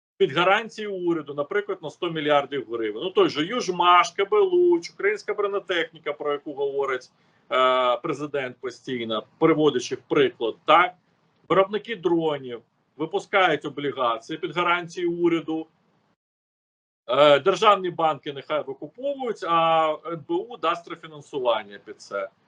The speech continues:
Можливо, можливо. Так фінансувався Укравтодор, коли треба було гроші на дороги знайти. Коли фінансисти Н Б У розповідають, що це неможливо, нехай не брешуть. Це просто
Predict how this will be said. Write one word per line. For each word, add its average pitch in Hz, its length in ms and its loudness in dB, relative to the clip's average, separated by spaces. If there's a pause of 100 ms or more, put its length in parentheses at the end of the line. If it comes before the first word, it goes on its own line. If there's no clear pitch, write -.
(220)
Можливо, 202 600 4
можливо. 120 680 -4
Так 214 220 2
фінансувався 175 720 -2
Укравтодор, 156 1040 -4
коли 156 320 -2 (280)
треба 170 260 0
було 156 220 0
гроші 165 360 -2
на 147 100 0
дороги 113 460 0
знайти. 98 520 -4 (560)
Коли 214 300 6
фінансисти 196 800 -4
Н 165 120 -4
Б 170 140 4
У 185 220 6
розповідають, 165 680 0
що - 120 -12
це 156 140 -10
неможливо, 160 540 -6
нехай 220 340 -4
не 208 80 2
брешуть. 127 640 -6 (680)
Це 180 240 4
просто 180 680 -2